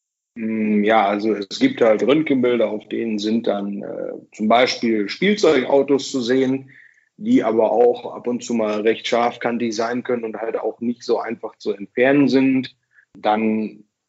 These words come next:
alle möglichen Feuerzeuge, Stifte und das interessanteste Röntgenbild war tatsächlich ein Tannenzapfen.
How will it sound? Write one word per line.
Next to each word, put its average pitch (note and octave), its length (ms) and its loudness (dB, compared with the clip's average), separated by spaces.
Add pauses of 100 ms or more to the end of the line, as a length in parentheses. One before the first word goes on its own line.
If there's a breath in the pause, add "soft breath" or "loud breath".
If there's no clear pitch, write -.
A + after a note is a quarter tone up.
(140)
alle A2+ 200 2
möglichen A#2+ 760 2
Feuerzeuge, A#2+ 1700 2
Stifte A#2 960 2
und A#2 380 -4
das A2+ 140 -2
interessanteste C3 840 0
Röntgenbild C3+ 520 2
war A#2+ 140 -2
tatsächlich B2 540 -6
ein G#2+ 120 -10
Tannenzapfen. F3 840 -4